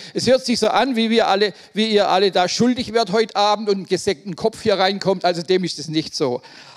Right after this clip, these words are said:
Aber wenn's der Herr sagt, wird er schon wissen, wieso.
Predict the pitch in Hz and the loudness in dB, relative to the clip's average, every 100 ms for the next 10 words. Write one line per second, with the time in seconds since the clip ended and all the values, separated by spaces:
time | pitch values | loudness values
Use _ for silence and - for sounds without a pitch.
0 | - _ 165 170 180 170 170 - 139 156 | -20 _ 0 2 4 4 2 -2 -8 -8
1 | - 156 131 - 156 220 254 - - - | -6 -6 -6 -2 0 0 -2 -12 -20 -20
2 | _ _ _ - - - 202 220 - 233 | _ _ _ -20 -18 -6 -4 -2 0 -2
3 | 208 202 208 208 185 196 143 120 | -2 -4 -6 -8 -8 -6 -6 -8